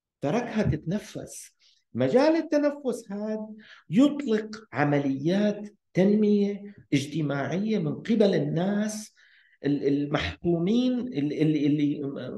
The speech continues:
محروق نفسهم، يعني، ب-، ب-، ب-، ب-، بالس-، بال-، بال-،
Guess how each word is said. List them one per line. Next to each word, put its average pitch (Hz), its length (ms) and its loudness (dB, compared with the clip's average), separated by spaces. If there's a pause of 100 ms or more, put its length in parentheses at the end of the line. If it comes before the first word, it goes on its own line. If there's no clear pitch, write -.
(260)
محروق 185 400 2
نفسهم، 175 720 -2
يعني، 107 260 -6
ب-، 104 120 -12
ب-، 113 400 -2
ب-، 101 460 -10 (220)
ب-، 110 240 -4
بالس-، 107 200 -6
بال-، 113 360 -2
بال-، 101 420 -6